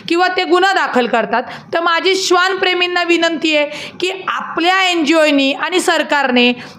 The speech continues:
या भटक्या कुत्र्यांसाठी एक निवारा केंद्र काढलं पाहिजे. ही भटकी कुत्री रस-, जसं भटक्या कुत्र्यांना जगण्याचा जर अधिकार आहे तर त्याच्यापेक्षा माणसांना जास्त जगण्याचा अधिकार आहे.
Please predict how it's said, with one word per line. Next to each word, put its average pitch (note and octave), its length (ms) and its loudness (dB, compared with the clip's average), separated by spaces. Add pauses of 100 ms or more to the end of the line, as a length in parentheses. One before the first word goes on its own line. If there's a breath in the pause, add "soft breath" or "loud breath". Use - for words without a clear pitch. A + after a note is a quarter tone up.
या E4 140 2
भटक्या F4 360 0
कुत्र्यांसाठी D#4 680 0
एक F4 220 0
निवारा F4+ 380 2
केंद्र F4+ 360 2
काढलं E4+ 340 2
पाहिजे. D4 440 0
ही - 400 -2
भटकी G4 380 0
कुत्री F4+ 340 2
रस-, D#4+ 380 0
जसं C#4 280 0
भटक्या D4 360 -4
कुत्र्यांना E4 500 0
जगण्याचा D4 500 0
जर C#4+ 160 2
अधिकार B3 400 0
आहे A3 240 2 (300 loud breath)
तर D#4+ 80 0
त्याच्यापेक्षा D#4+ 840 -2
माणसांना B3+ 960 2 (180)
जास्त C#4+ 480 -2
जगण्याचा A#3 600 0
अधिकार G3+ 480 -2
आहे. F#3 300 2